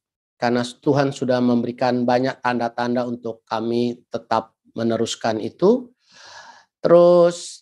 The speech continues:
eh, kami, eh, kembali, eh, mulai diundang untuk ke desa, untuk ke kota setelah, eh, covid selesai. Kami juga tetap akan menjadi seorang pengkhotbah yang akan memberkati daerah-daerah.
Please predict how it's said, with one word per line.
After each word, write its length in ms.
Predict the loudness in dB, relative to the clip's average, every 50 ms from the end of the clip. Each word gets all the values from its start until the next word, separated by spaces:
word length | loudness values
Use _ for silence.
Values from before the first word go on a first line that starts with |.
| -10 -4
eh, 560 | -2 0 2 2 2 2 0 -2 -4 -8 -12 _ -20 -20 -18 _
kami, 600 | -4 -4 -2 0 0 2 2 2 0 0 -4 -6 _ _ _ _ _ _ -18
eh, 280 | -16 -14 -14 -14 -14 -18 -20 _ -6
kembali, 560 | -4 0 2 2 2 2 2 2 2 2 2 0 -2
eh, 360 | -8 _ _ _ -12 -10 -10
mulai 640 | -8 -6 -4 -2 0 0 0 0 0 0 0 -2 -4
diundang 640 | -6 -10 -10 -8 -6 -4 -2 0 0 0 0 -2 -4 -6 -8
untuk 320 | -8 -8 -8 -8 -8 -8
ke 60 | -8 -4
desa, 640 | -4 -4 -4 -4 -2 0 2 2 2 2 2 0
untuk 160 | -4 -6 -12 -12
ke 160 | -12 -10 -6
kota 640 | -4 -4 -4 -2 0 0 2 4 2 2 0 -4 _ _
setelah, 720 | -20 -16 -14 -14 -8 -4 -2 0 0 2 0 0 -2 -4 -6
eh, 120 | -8 -6 -4
covid 400 | -4 -4 -4 -4 -6 -8 -8 -8
selesai. 640 | -8 -8 -8 -8 -6 -4 -2 0 2 2 2 0 -4 -12 _ _ _ _ _ _ -2
Kami 240 | -2 0 0 0
juga 240 | 0 0 0 0 -2
tetap 400 | -2 -4 -6 -4 -4 -4 -4 -4
akan 240 | -6 -6 -6 -6 -6
menjadi 240 | -6 -8 -8 -8 -6
seorang 320 | -4 -4 -2 -4 -4 -6
pengkhotbah 880 | -6 -6 -6 -6 -6 -6 -6 -6 _ -2 0 2 2 2 0 -2 -8 _ -8
yang 160 | -4 -4 -2 -4
akan 240 | -4 -2 0 0 2 2
memberkati 720 | 4 4 2 2 0 -2 -2 -4 -4 -2 -2 -2 -2 0
daerah-daerah. 960 | 0 0 -2 -2 -2 -2 -4 -4 -4 -6 -6 -6 -6 -4 -4 -2 -2 -4 -6